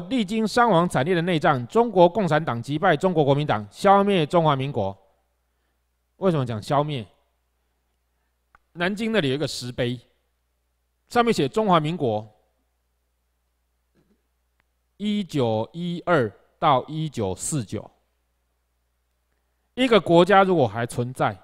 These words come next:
美国还存在，他会写一九一二到一九四九吗？不会，后面是没有，不会压日期的，因为他还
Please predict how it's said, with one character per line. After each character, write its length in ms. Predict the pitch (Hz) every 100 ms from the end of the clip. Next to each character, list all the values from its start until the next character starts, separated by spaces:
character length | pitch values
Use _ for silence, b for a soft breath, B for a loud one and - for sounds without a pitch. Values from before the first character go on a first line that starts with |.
| _
美 180 | 131 135
国 160 | 139 135
还 140 | 135
存 200 | 143 139
在， 160 | 160 143
他 140 | 165
会 80 | 175
写 160 | 131
一 140 | 117 160
九 180 | 131 120
一 160 | 147
二 80 | 139
到 260 | 135 143 127
一 80 |
九 160 | 139 110
四 160 | - 135
九 200 | 107 90
吗？ 180 | 92 -
不 100 | 117
会， 180 | 131 95 -
后 160 | 180
面 200 | 165 151
是 100 | 147
没 120 | 143
有， 200 | 127 98 - b b b _
不 80 | 143
会 100 | 143
压 160 | 135
日 160 | 135 131
期 180 | - 92
的， 80 | 92
因 120 | 127
为 80 | 131
他 120 | 127
还 240 | 123 107